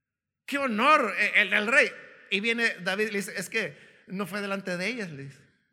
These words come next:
"Es delante de la presencia del Señor, de quien he danzado y de quien he saltado. Y esas criadas que tú mencionas,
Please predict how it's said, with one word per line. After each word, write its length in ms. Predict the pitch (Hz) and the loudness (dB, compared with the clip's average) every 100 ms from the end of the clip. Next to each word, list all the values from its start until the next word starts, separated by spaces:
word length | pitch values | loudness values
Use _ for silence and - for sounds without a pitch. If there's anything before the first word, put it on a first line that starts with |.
| _ _ _ _ _ _ _ _ _ _ | _ _ _ _ _ _ _ _ _ _
"Es 100 | 180 | -6
delante 420 | 180 196 202 196 185 | -4 -2 -2 -2 -2
de 120 | 180 | -4
la 180 | 170 - | -6 -6
presencia 840 | 175 - 175 269 269 214 - 190 | -4 -2 2 2 4 4 2 -2
del 140 | 180 170 | 0 0
Señor, 440 | 175 151 226 196 | 0 0 0 -2
de 120 | 175 | -4
quien 320 | 175 180 160 - - - | -4 -4 -6 -10 -14 -4
he 120 | 226 | -2
danzado 640 | 220 190 151 220 240 170 - - - _ _ _ _ _ _ _ | -2 -2 0 0 -2 -4 -8 -20 -20 _ _ _ _ _ _ _
y 100 | 196 | -4
de 120 | 202 | -2
quien 200 | 196 220 | -4 -4
he 100 | 226 | -4
saltado. 760 | 220 202 196 - 247 269 285 165 - - - _ _ _ _ _ _ _ _ _ _ _ _ _ _ _ - | -4 -6 -6 -4 0 2 0 -6 -12 -20 -20 _ _ _ _ _ _ _ _ _ _ _ _ _ _ _ 2
Y 200 | 277 285 | 8 10
esas 340 | 311 311 311 | 10 8 2
criadas 580 | - 277 370 392 311 - | 6 10 12 12 10 4
que 100 | 233 | -2
tú 160 | 262 320 | -4 0
mencionas, 840 | 269 190 247 226 165 202 - - | 0 0 0 -2 -2 -6 -6 -14